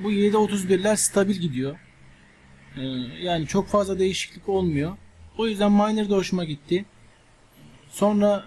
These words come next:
e, pool'daki açıklamaları da okudum. Onlar da hoşuma gitti. E, ne bunlar? Böyle şuradan bakacak olursak mesela bura-, buradaki açıklamalar.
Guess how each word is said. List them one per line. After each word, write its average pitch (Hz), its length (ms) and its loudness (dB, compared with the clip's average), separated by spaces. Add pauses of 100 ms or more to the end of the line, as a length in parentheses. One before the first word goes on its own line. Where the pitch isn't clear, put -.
e, 175 40 -12 (380)
pool'daki 214 560 0
açıklamaları 208 640 0
da 202 60 0
okudum. 180 400 -4 (100)
Onlar 202 380 2
da 180 40 0
hoşuma 160 300 -6
gitti. 147 360 -12 (1000)
E, 156 40 -20 (120)
ne 208 180 2
bunlar? 190 480 0 (640)
Böyle 170 340 0 (380)
şuradan 175 500 -2 (300)
bakacak 175 420 0
olursak 180 400 0
mesela 165 380 0
bura-, 180 220 4 (160)
buradaki 185 360 0
açıklamalar. 160 680 -2